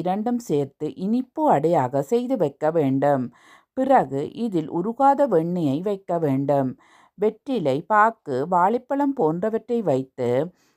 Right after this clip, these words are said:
தேங்காயை உடைத்து கற்பூரமேற்றி பின்வரும் இந்த ஒரு தெய்வீக வாக்கியத்தை முழு மனத்தோடு கூறி அம்மனை வழிபாடு செய்ய வேண்டும்.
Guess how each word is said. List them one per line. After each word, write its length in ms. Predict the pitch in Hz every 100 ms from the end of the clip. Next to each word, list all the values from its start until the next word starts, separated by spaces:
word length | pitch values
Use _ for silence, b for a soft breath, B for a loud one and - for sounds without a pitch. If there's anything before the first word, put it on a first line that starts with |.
| _ -
தேங்காயை 640 | 180 202 247 269 277 277
உடைத்து 580 | - 156 147 - 139 156 180
கற்பூரமேற்றி 960 | 160 _ 262 294 269 160 131 - 127 147 b b b _
பின்வரும் 600 | 247 247 269 220 139 143 -
இந்த 260 | 202 233 247
ஒரு 220 | - 151 151
தெய்வீக 580 | 160 175 202 254 277 285
வாக்கியத்தை 840 | 156 151 - 180 135 - 127 123 170 B B B -
முழு 300 | 165 220 294
மனத்தோடு 640 | 285 151 175 - 240 247 262
கூறி 440 | 165 151 131 135
அம்மனை 520 | - 202 240 240 139 151
வழிபாடு 580 | 165 180 233 220 143 151
செய்ய 360 | 190 143 151
வேண்டும். 580 | 160 139 131 127 143 135